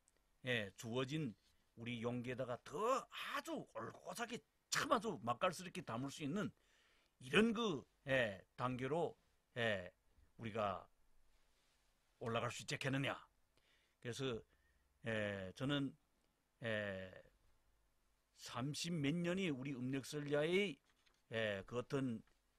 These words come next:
그 총괄을 시도로, 예, 명년도의 음력설야의, 예, 그 새로운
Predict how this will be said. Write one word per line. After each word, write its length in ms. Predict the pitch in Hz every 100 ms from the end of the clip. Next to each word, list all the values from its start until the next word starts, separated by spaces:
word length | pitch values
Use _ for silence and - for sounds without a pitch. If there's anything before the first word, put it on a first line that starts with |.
| _
그 140 | 123 110
총괄을 680 | - 143 151 139 170 135 95 _
시도로, 540 | - 123 120 131 143 - _ _ _ _ _ -
예, 260 | 110 101 92
명년도의 840 | 101 120 131 139 135 147 143 113 _ _ _ _ _
음력설야의, 920 | 120 117 127 117 135 131 131 143 131 - _ _ _ _
예, 420 | 117 113 98 90 90 _ _ _ _ _
그 100 | -
새로운 580 | 123 - - 190 262 120